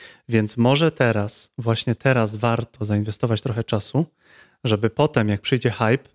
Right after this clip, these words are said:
to już mieć trochę podstaw. I można by aplikować do różnych, najprzeróżniejszych firm, bo najwyraźniej to cyber security będzie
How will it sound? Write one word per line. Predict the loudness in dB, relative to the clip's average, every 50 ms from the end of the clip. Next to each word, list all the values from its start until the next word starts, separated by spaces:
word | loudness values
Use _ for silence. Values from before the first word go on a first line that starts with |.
| _ _ _ _
to | 0 2
już | 2 2 0 0 -2
mieć | -2 -2 -2 -2
trochę | -2 0 0 0 2 0 0 0 -2 _ _ _ _
podstaw. | -8 -6 -4 -4 -4 -4 -6 -12 -16 -18 _ _ _ _ _ _ _ _ _ _ _ _ _ _ _ _ _ 2
I | 4 6
można | 6 4 2 0 -2 -4 -2
by | 0 2 2
aplikować | 0 0 -2 -2 -4 -2 0 0 0 2 2 0 0 0
do | 0 0 2 0 0 -2 _ _ _ -2
różnych, | 0 2 2 2 2 2 2 2 2 -2 _ _ _ _ -2
najprzeróżniejszych | -2 0 2 2 0 2 2 0 0 0 0 -2 -4
firm, | -2 0 2 2 2 0 -4 -8 -20 -20 -20 -20 -20 -20 -20 _ _ _ _ _ _ _ _ _ -2
bo | 0 2
najwyraźniej | 2 4 2 2 2 0 -2 -2
to | -2 -2
cyber | 0 0 0 0 0 0
security | -2 -4 -4 -2 -2 -2 -2 -2 0
będzie | 0 0 0 0 0 0 0 0 0 -4